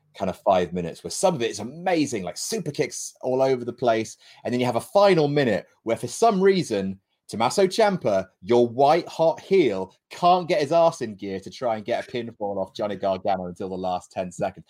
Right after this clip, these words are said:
That was the thing that annoyed me the most. You got to book the last two minutes of your Iron Man match so well, because once you get into, like, five minute territory, it's unbelievable if everyone isn't working overdrive.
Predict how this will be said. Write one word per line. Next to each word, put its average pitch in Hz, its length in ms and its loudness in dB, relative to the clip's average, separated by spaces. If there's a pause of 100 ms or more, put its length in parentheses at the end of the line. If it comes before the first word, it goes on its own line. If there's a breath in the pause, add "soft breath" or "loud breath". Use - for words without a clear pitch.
(180 loud breath)
That 180 160 4
was 214 80 0
the 202 80 -6
thing 190 220 2
that 139 120 2
annoyed 127 420 0
me 104 120 -6
the 98 100 -14
most. 87 420 -8 (320 soft breath)
You 113 120 -16 (220)
got 156 280 2
to 180 120 -2
book 123 340 0
the 117 80 -2
last 110 400 0
two 151 320 -4
minutes 127 320 -6
of 98 80 -14
your 98 160 -4
Iron 95 160 -2
Man 90 180 -6
match 85 400 -10
so 165 880 0 (140)
well, 110 640 0 (380 loud breath)
because 131 400 -2
once 185 220 -2
you 180 60 -8
get 170 140 2
into, 151 180 -10
like, 127 160 0
five 135 380 0
minute 123 220 -6
territory, 135 640 -4 (760)
it's 127 220 -6
unbelievable 143 840 2
if 110 160 -8
everyone 104 420 0
isn't 92 260 -6
working 92 360 -4
overdrive. 80 580 -10